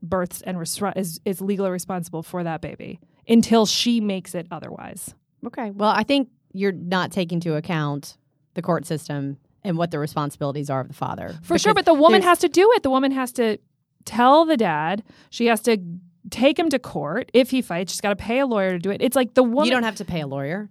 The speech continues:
Speaker 2: You can just fight it in court. Courts typically side with the mother. I'm just, I,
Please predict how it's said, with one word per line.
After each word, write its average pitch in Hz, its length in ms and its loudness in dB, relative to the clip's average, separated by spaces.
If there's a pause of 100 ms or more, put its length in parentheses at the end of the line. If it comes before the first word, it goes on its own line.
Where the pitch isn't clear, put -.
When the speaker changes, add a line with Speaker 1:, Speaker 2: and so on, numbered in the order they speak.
(140)
Speaker 2:
You 202 140 -16
can 233 100 -8
just - 320 -16
fight 175 220 -4
it 160 100 -4
in 160 80 -4
court. 160 300 -6 (420)
Courts 311 260 0
typically 311 380 0
side 294 240 4
with 277 120 0
the 294 60 0
mother. 247 380 0 (180)
I'm 262 120 2
just, 320 280 -8
I, - 200 -2